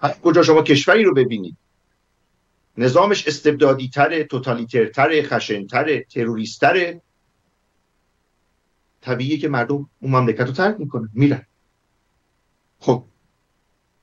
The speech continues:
وقتی علی فرمان می‌ده برای اینکه می‌خوایم بریم به طرف شام،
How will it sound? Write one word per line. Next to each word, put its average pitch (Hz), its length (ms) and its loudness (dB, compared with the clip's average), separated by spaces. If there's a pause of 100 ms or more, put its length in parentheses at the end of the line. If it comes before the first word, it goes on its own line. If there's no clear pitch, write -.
(1080)
وقتی 180 260 4
علی 196 240 4
فرمان 185 360 2
می‌ده 240 220 -4
برای 190 680 2 (560)
اینکه 175 220 -2
می‌خوایم 160 300 0
بریم 165 200 -2
به 135 60 -8
طرف 120 280 -2
شام، 90 360 -6